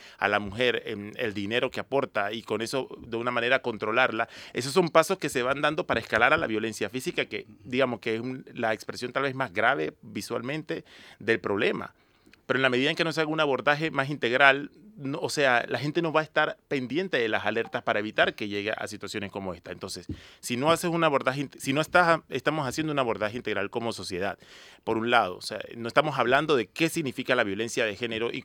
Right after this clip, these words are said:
cómo tú puedes ser víctima de violencia de género. Por el otro lado, estamos pa-, planteando basal-, brazaletes electrónicos sin tener, o más bien, no estamos haciendo lo suficiente para que aquella cosa, aquellos datos que nos revelen los brazaletes electrónicos se puedan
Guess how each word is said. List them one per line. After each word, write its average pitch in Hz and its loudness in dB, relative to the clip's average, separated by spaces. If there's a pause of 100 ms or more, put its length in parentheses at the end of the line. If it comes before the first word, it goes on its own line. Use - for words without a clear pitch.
cómo 151 2
tú 131 -2
puedes 120 2
ser 117 0
víctima 117 -4
de 104 0
violencia 95 -4
de 98 -4
género. 101 -8 (260)
Por 98 0
el 98 0
otro 127 2
lado, 113 4
estamos 127 -2
pa-, 117 0
planteando 110 0
basal-, 101 -2
brazaletes 113 -2
electrónicos 127 -2
sin 113 -8
tener, 107 -4 (580)
o 135 2
más 139 0
bien, 147 4
no 123 -2
estamos 147 2
haciendo 139 0
lo 143 0
suficiente 127 -4
para 117 2
que 107 -4
aquella 151 -2
cosa, 151 -6
aquellos 139 -4
datos 135 2
que 117 -4
nos 101 -4
revelen 120 -2
los 127 -8
brazaletes 107 -4
electrónicos 120 -6
se 117 -6
puedan 123 2